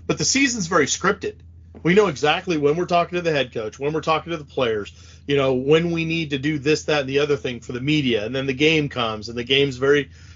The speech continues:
the game itself may not be predictable, but our coverage is gonna be pretty predictable. We have game wraps, we have all this other stuff that we do. What we don't know is when the season's over, when people are gonna announce going into the portal, when guys are gonna sign, you know, necess-, or, or make commitments necessarily with schools,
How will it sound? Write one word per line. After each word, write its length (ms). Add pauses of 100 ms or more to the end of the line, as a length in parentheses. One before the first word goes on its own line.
(120)
the 60
game 240
itself 380
may 120
not 180
be 100
predictable, 640
but 140
our 120
coverage 460
is 100
gonna 140
be 100
pretty 240
predictable. 540
We 100
have 140
game 280
wraps, 320
we 100
have 100
all 140
this 160
other 180
stuff 260
that 80
we 100
do. 220 (480)
What 200
we 160
don't 320
know 240
is 120
when 120
the 100
season's 540
over, 420 (240)
when 420
people 360
are 60
gonna 160
announce 280
going 240
into 160
the 80
portal, 460 (260)
when 360
guys 340
are 60
gonna 180
sign, 540
you 120
know, 100
necess-, 340
or, 180
or 180
make 220
commitments 520
necessarily 560
with 160
schools, 460